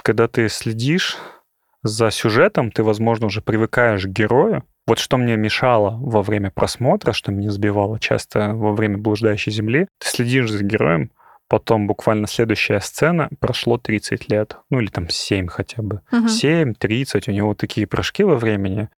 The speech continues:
Speaker 1: Когда ты читаешь книгу, ты потом тоже, ну, вот мы с этим сталкивались, что там временные промежутки, они довольно-таки значительные,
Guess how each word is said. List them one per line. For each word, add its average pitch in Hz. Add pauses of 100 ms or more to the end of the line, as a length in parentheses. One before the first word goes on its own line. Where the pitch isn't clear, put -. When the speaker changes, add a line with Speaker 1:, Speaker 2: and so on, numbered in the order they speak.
Speaker 1:
Когда 107
ты 104
читаешь -
книгу, 151
ты -
потом -
тоже, 95
ну, 107
вот 104
мы 104
с -
этим 104
сталкивались, 110
что -
там 104
временные 117
промежутки, 113
они 98
довольно-таки 104
значительные, 107